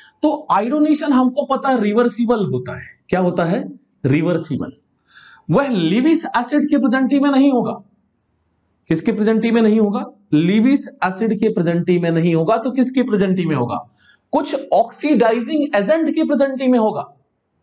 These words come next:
किसके प्रेजेंटी में? कुछ oxidizing agent। यह oxidizing agent कौन हो सकते हैं? कॉन्सेंट्रेटेड एचएनओ थ्री,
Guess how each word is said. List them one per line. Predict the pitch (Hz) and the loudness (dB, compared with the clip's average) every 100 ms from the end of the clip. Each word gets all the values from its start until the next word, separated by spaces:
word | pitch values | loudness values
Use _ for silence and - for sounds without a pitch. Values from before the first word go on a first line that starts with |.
| _ - | _ -6
किसके | 147 196 | -2 -2
प्रेजेंटी | 190 190 190 196 | 0 -2 0 0
में? | 196 220 226 - _ _ - | 0 0 -4 -10 _ _ -2
कुछ | 262 320 330 339 - | 0 0 -4 -8 -2
oxidizing | 170 180 277 254 247 247 262 | -2 0 0 2 2 0 -2
agent। | 247 220 160 - 135 | 0 0 -4 -6 0
यह | 233 285 | 2 2
oxidizing | 254 - 285 277 269 269 | 0 -2 -2 -2 -2 -4
agent | 269 277 247 | 0 -2 0
कौन | 262 262 | -2 0
हो | 254 | -2
सकते | 240 - 143 | -4 -4 -4
हैं? | 190 - _ _ _ _ _ _ - - - - _ _ _ - | -6 -12 _ _ _ _ _ _ -16 -14 -14 -20 _ _ _ -4
कॉन्सेंट्रेटेड | 151 180 220 233 220 240 240 294 - _ _ _ _ _ _ _ _ _ _ _ _ _ _ _ - | -2 0 0 0 2 0 0 -2 -2 _ _ _ _ _ _ _ _ _ _ _ _ _ _ _ -4
एचएनओ | 143 165 175 151 139 180 254 - | -4 -2 -2 0 0 0 -2 -2
थ्री, | 175 147 - | -2 -2 -6